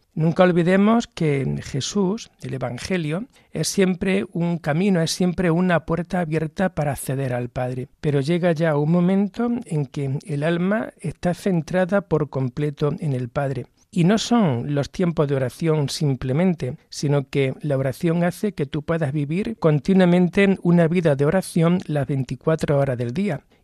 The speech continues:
independientemente de que estés trabajando, independientemente de que estés en la alabanza divinas,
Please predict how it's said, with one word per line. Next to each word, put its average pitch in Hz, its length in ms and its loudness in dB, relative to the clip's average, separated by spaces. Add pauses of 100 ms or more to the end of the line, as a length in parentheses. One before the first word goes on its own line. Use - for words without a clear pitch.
independientemente 165 1120 2
de 165 100 0
que - 120 -6
estés - 220 -2
trabajando, 175 840 2
independientemente 147 1000 0
de 196 120 0
que 147 100 -4
estés 147 380 -2
en 170 80 0
la 151 60 0
alabanza 131 500 -2
divinas, 175 520 -2